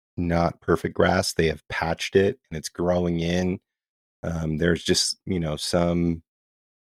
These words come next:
you know, bombshell markers on the edges.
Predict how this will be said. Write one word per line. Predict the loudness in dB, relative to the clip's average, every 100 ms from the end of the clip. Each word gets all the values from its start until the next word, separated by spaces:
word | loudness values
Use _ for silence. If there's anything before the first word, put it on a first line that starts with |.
| _ _ _ -10
you |
know, | -4 -4 -6 -6 0
bombshell | 2 2 2 4 4
markers | 2 0 0 0 2
on | 0
the | -2 -6 -8
edges. | -6 -2 0 0 -2